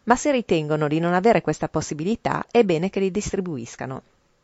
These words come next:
Un'altra regola è che l'impresa deve aver evitato l'eccesso di debiti.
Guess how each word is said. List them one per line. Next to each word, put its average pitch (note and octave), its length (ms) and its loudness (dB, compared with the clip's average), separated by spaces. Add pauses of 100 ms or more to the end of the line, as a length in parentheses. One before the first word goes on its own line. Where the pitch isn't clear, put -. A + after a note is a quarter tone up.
(540)
Un'altra D3 400 -2
regola D#3+ 400 0 (360)
è F#3 140 0
che F#3+ 100 -2
l'impresa F3 640 -2
deve G#3 220 2
aver G3 240 2
evitato E3+ 500 -2
l'eccesso F#3 440 -4
di F#3 140 -4
debiti. C3 420 -8